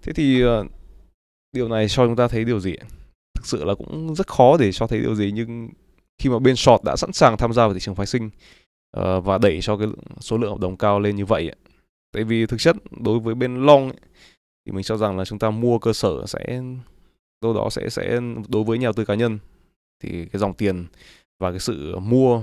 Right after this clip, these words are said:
các cổ phiếu cơ sở sẽ dễ, dễ dàng hơn rất là nhiều so với việc chúng ta phải tìm hiểu và chúng ta phải long các hợp đồng tương lai bên phía thị trường phái sinh. Ờ, cho nên rốt cuộc thì cái dòng tiền mà đang đẩy cho ờ, cái mức O I này cao lên như vậy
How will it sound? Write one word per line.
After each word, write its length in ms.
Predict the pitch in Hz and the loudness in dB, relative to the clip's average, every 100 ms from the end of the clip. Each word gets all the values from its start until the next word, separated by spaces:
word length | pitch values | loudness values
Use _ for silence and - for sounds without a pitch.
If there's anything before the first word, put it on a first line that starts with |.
| 107 | -4
các 120 | 120 | -8
cổ 80 | - | -6
phiếu 160 | - 98 | -6 -4
cơ 80 | 107 | -4
sở 200 | 98 - | -4 -6
sẽ 200 | - 107 | -8 -6
dễ, 140 | 107 | -4
dễ 180 | 123 104 | -2 0
dàng 200 | 139 107 | 4 4
hơn 140 | 101 113 | 2 -2
rất 80 | |
là 80 | 135 | -2
nhiều 300 | 101 98 87 - _ - _ _ | 0 0 -2 -6 _ -20 _ _
so 100 | - | -6
với 100 | 98 | -2
việc 160 | 104 98 | -2 -4
chúng 120 | 98 | -2
ta 140 | 104 | -2
phải 100 | 98 | -2
tìm 180 | - 101 | -4 -4
hiểu 240 | 98 101 90 | 0 0 0
và 80 | |
chúng 140 | 90 95 | -4 -6
ta 120 | 98 | -4
phải 180 | 95 82 | -4 0
long 300 | 101 107 101 | 4 4 4
các 100 | 120 | -6
hợp 120 | 117 | -6
đồng 260 | 107 90 87 - _ | -4 -4 -8 -16 _
tương 160 | - 104 | -8 -4
lai 180 | 95 95 | -2 -2
bên 260 | 98 95 | -4 -6
phía 220 | 92 - 92 | -8 -8 -8
thị 100 | 110 | -8
trường 140 | 92 | -8
phái 140 | 95 | -6
sinh. 220 | 98 131 104 _ _ _ _ _ _ - _ _ | 0 0 0 _ _ _ _ _ _ -20 _ _
Ờ, 180 | 95 95 | -6 -2
cho 140 | 110 | 0
nên 180 | 113 113 | 0 2
rốt 140 | 135 | 0
cuộc 160 | 143 110 | 2 0
thì 80 | 95 | 0
cái 80 | 101 | -2
dòng 160 | 101 | -2
tiền 300 | 101 104 90 87 - _ _ | 0 0 0 -8 -20 _ _
mà 160 | 95 90 | -8 -2
đang 240 | 107 107 | 0 2
đẩy 200 | 107 95 98 | 2 0 -6
cho 500 | - 98 98 95 95 - _ _ _ _ _ | -8 -6 -4 -6 -8 -14 _ _ _ _ _
ờ, 240 | 95 92 87 87 90 - - | -6 -4 -4 -8 -12 -14 -12
cái 100 | 120 | -2
mức 120 | 117 135 | -2 2
O 280 | 117 107 | 6 6
I 140 | 104 98 98 | 4 0 -6
này 140 | 92 | -8
cao 240 | 87 107 104 | 0 2 4
lên 160 | 107 | 2
như 100 | 101 | 0
vậy 240 | 98 113 | -2 -4